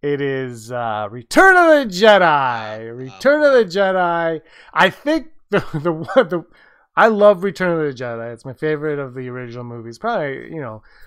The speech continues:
Speaker 1: whatever. But here, here's the, the, the one thing going <laughs> against Return of the Jedi now, though, is the sequels, because it doesn't actually end. <laughs>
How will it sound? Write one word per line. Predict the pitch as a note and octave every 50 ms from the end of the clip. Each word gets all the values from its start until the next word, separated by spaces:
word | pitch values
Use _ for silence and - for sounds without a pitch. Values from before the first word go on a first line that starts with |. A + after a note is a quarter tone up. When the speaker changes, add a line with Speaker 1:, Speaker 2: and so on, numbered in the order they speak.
| - _ -
Speaker 1:
whatever. | D3 D3 D#3 F3+ F#3 E3+ E3
But | D#3 E3+
here, | G3 C4 D4
here's | D4 B3+ B3 C4+ A#3+ F#3+
the, | G#3 A3
the, | A3 F#3+ D3 E3 E3
the | D#3 F#3 F3+
one | F#3+ A3+ C4+ D4+ D#4 D#4
thing | D#4+ D4 C4+ A#3+ F#3
going | F3 A3 A3+ A3+ G#3+
<laughs> | G3 E3
against | C#3+ C3+ C3 B3+ D4+ A#3 - -
Return | G3 F3+ - A3+ G#3+
of | G3+
the | F#3 D#3 C#3+ F3
Jedi | F3+ F3+ F#3+ F#3+ G3 G3
now, | G3 G3 G3
though, | G3 G#3 G#3 G#3 G3+ F3
is | E3 D3+ C#3
the | C#3 D3
sequels, | C3+ - - - A3 G#3+ - - C#3+ C#3 C3+ C3 B2
because | A#2 - C#3 - D#3 D3+ C3+ C#3+
it | C#3 B2
doesn't | - A3 A3+ G#3+ A3+ G3
actually | F3 F3 F3 - - E3+ D#3 - -
end. | A#2 G2+ - _ _
<laughs> | _